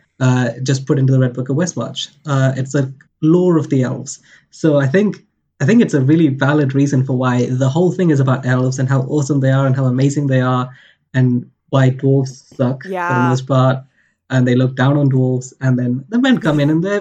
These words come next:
Speaker 1: yeah, they do some cool stuff, and some of them are relevant, but it's the elves.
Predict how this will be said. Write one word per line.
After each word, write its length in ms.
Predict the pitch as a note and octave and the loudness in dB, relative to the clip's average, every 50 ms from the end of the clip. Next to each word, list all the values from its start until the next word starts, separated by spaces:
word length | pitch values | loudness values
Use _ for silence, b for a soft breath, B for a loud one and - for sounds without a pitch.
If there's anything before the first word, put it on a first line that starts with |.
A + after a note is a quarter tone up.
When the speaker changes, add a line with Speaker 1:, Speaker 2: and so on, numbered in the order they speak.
| F#3+ F#3+ | -4 -2
Speaker 1:
yeah, 260 | A3 B3 B3 A#3+ A3+ G#3+ | 0 2 4 4 4 4
they 140 | F#3+ F#3 D#3 | 2 2 2
do 160 | C3 B2+ B2 | 2 0 0
some 220 | B2 C3 B2+ C3 | 0 0 -2 -2
cool 160 | - B2 A#2+ | -2 -6 -8
stuff, 320 | B2 - - B2 B2 B2+ - | -8 -8 -8 -8 -8 -4 -2
and 120 | C3+ B2+ | -2 0
some 200 | - C#3+ C3+ C#3 | 2 2 0 0
of 60 | C3+ | 0
them 120 | C3 C3 C3 | 0 2 2
are 100 | C#3 C3+ | 0 0
relevant, 520 | B2 A#2 A#2 A#2+ B2+ B2+ B2+ B2 A#2+ - b b b b b _ _ | -2 -2 -4 -6 -8 -8 -10 -10 -10 -12 b b b b b _ _
but 140 | - G#3 F#3 | -2 0 2
it's 160 | F3+ - - | 2 2 2
the 140 | D3+ B2+ - | 0 -2 -2
elves. 340 | - - - - - - | -2 -6 -14 -16 -16 -18